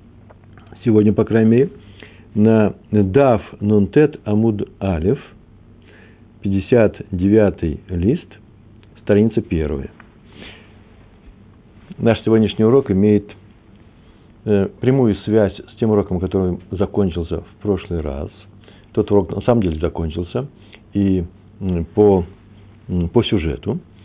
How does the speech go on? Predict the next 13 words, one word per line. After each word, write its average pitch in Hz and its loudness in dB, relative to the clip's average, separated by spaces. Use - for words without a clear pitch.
Это 92 -2
в - -
некотором 92 -4
роде, 85 -4
некоторого 98 -2
рода 90 -2
продолжение. 80 -6
Но, 120 4
м, 104 0
надо 123 0
всё - -6
равно 110 0
нап-, 98 -2